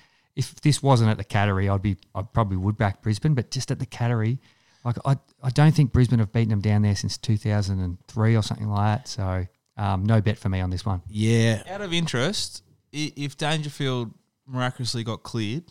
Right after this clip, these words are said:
Speaker 3: what would that eight and a half turn into?
Speaker 2: He's probably a four, five-point player, would you say, Cam?
Speaker 1: Yeah, at the
Speaker 2: Yeah.
Speaker 1: moment. I think at his best, he's been, been worth a lot more, but at the moment, he hasn't been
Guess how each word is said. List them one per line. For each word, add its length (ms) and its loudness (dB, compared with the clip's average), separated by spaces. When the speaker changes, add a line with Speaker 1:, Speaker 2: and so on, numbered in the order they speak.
Speaker 3:
what 220 -4
would 100 -4
that 180 -4
eight 160 -6
and 80 -4
a 40 -4
half 260 -4
turn 180 -8
into? 300 -10
Speaker 2:
He's 120 -20
probably 220 -6
a 40 -6
four, 320 0
five-point 640 -2
player, 260 2
would 140 2
you 80 0
say, 240 2
Cam? 260 0
Speaker 1:
Yeah, 280 6
at 100 2
the 80 4
Speaker 2:
Yeah. 60 4
Speaker 1:
moment. 400 2
I 60 0
think 200 0
at 100 4
his 140 0
best, 320 -2
he's 140 -6
been, 560 -4
been 180 2
worth 240 4
a 60 0
lot 180 2
more, 320 2
but 240 -2
at 160 -6
the 40 -4
moment, 420 0
he 120 -12
hasn't 240 -4
been 300 -2